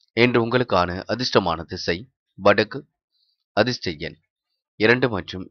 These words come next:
ஏழு மற்றும் ஒன்பது. அதிர்ஷ்ட நிறம் வெள்ளை மற்றும் வெளிர் மஞ்சள் நிறம். நட்சத்திர பலன்கள். கிருத்திகை. இந்த நாள் உங்களுக்கு மிகவும் நல்ல நாளாக இருக்கும். செய்யும் பணியில் முன்னேற்றம் ஏற்படக்கூடும். பேச்சில் மங்களத்தன்மை நிறைந்து காணப்படக்கூடும்.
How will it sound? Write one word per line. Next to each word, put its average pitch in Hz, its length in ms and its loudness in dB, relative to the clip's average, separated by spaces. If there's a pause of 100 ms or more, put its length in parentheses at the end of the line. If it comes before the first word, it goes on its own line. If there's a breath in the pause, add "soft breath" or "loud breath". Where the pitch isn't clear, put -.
ஏழு 120 240 4
மற்றும் 90 400 -10
ஒன்பது. 87 280 -10 (840)
அதிர்ஷ்ட 113 340 2
நிறம் 92 280 -4 (140)
வெள்ளை 120 300 6
மற்றும் 95 360 -6 (160)
வெளிர் 107 300 4
மஞ்சள் 113 380 -2
நிறம். 92 320 -6 (760)
நட்சத்திர 120 480 4 (100)
பலன்கள். 98 480 0 (720)
கிருத்திகை. 123 500 4 (440)
இந்த 117 220 2
நாள் 120 240 4
உங்களுக்கு 101 380 -2
மிகவும் 95 440 -4
நல்ல 95 180 -2
நாளாக 85 320 -2
இருக்கும். 80 320 -12 (760)
செய்யும் 131 400 2
பணியில் 95 300 -2
முன்னேற்றம் 104 420 0
ஏற்படக்கூடும். 80 560 -8 (680)
பேச்சில் 123 380 4
மங்களத்தன்மை 98 520 -2
நிறைந்து 95 340 -4
காணப்படக்கூடும். 80 640 -10